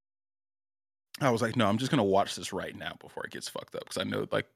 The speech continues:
I know this is gonna be a, a great scene. And so, yeah, I did not see that coming either. Um, Gojo's like, "Yeah, I, uh," didn't he say he had reinforced his body or something like that? And he's like, "He di-, he didn't hit any of my vital organs,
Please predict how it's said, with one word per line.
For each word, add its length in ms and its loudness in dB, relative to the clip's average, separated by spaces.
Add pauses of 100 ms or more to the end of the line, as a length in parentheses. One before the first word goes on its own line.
I 100 0
know 380 0
this 140 -6
is 60 -6
gonna 140 -2
be 180 4
a, 120 2
a 60 -4
great 280 2
scene. 480 2
And 160 0
so, 160 8
yeah, 220 8
I 60 10
did 140 4
not 180 4
see 120 2
that 140 2
coming 280 0
either. 320 -2 (460)
Um, 380 2 (480)
Gojo's 460 6
like, 160 2
"Yeah, 400 4
I, 260 4
uh," 380 2 (680)
didn't 120 2
he 40 4
say 140 2
he 80 2
had 200 4
reinforced 580 0
his 120 -6
body 360 -2
or 80 -2
something 260 -4
like 180 -4
that? 140 -2
And 80 -2
he's 140 -4
like, 80 -4
"He 100 0
di-, 160 4
he 100 6
didn't 220 6
hit 160 6
any 180 8
of 60 6
my 120 4
vital 340 2
organs, 480 -2